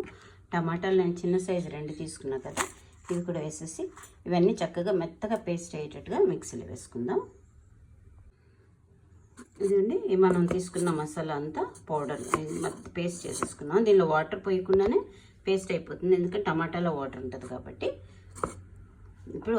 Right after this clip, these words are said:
ఒక వన్ లీటర్ వరకు వాటర్ తీసుకున్నాను నేను. దీనిలో మనం నానబెట్టుకున్నాం కదండి చింతపండు, ఇది వేసేసుకుందాం. అలాగే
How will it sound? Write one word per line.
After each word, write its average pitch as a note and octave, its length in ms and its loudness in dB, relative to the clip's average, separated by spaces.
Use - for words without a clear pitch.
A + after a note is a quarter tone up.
ఒక F#3 100 -4
వన్ F3 220 10
లీటర్ E3+ 320 2
వరకు D#3 200 -6
వాటర్ C#3+ 320 0
తీసుకున్నాను C3 460 -10
నేను. - 180 2
దీనిలో E3+ 380 6
మనం F#3+ 180 10
నానబెట్టుకున్నాం D3+ 800 0
కదండి D#3 320 -2
చింతపండు, D#3 520 -4
ఇది - 160 -6
వేసేసుకుందాం. - 640 -8
అలాగే E3 260 -2